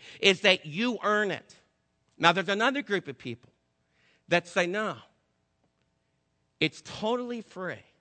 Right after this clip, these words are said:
It's all on God's side.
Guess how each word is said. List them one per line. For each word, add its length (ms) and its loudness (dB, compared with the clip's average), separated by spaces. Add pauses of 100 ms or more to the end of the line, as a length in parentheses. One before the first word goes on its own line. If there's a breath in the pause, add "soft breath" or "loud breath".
(2250)
It's 280 -8
all 280 0
on 200 -2
God's 320 0
side. 360 -8